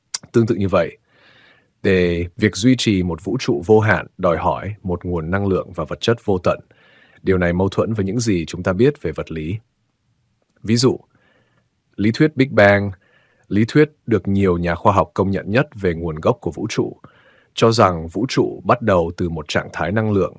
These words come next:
và vật chất cực kỳ đậm đặc, nhưng vẫn là hữu hạn. Vậy nếu vũ trụ là vô hạn, nguồn năng lượng và vật chất để duy trì nó đến từ đâu? Đây là một, một câu hỏi hóc búa mà những người ủng hộ quan điểm vũ trụ, vũ trụ vô hạn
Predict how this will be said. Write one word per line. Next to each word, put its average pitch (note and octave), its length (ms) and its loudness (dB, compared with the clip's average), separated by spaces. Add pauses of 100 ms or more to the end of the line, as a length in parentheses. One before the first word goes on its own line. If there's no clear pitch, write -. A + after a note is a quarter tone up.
(320)
và F2+ 120 0
vật E2 180 -6
chất C3+ 220 -4 (340)
cực - 300 -4
kỳ F2+ 200 -4
đậm D#2+ 180 -4 (100)
đặc, - 160 -4 (500)
nhưng G2+ 260 -2
vẫn A2+ 160 -4
là A2 180 0
hữu G2 140 -6
hạn. A2 220 -2 (1000)
Vậy G2+ 280 2
nếu G2 180 2
vũ C3+ 180 0
trụ - 220 0
là F#2 100 0
vô G#2 180 2
hạn, F2+ 280 0 (460)
nguồn G2 220 0
năng A2 160 0
lượng G2 200 0
và F2 100 -4
vật E2 160 -6
chất C#3+ 220 2
để D#2+ 120 -2
duy G2+ 200 -2
trì F2 220 -2
nó D#2+ 240 -6
đến F#2+ 180 -2
từ F#2 120 -2
đâu? F2 340 -2 (360)
Đây A2 160 6
là F#2+ 100 2
một, F2 100 -2
một D#2 180 -8
câu G2 120 0
hỏi - 240 -2
hóc C3+ 200 -2
búa A#2 320 4 (360)
mà F#2 120 -2
những F#2+ 180 -2
người A#2 140 4
ủng F2 200 -4
hộ F2 320 -4
quan G2 180 -2
điểm D2+ 220 -4
vũ F#2 200 -8
trụ, - 300 -4
vũ A2+ 120 -4
trụ G2+ 300 -6
vô G2+ 140 2
hạn G2 280 -2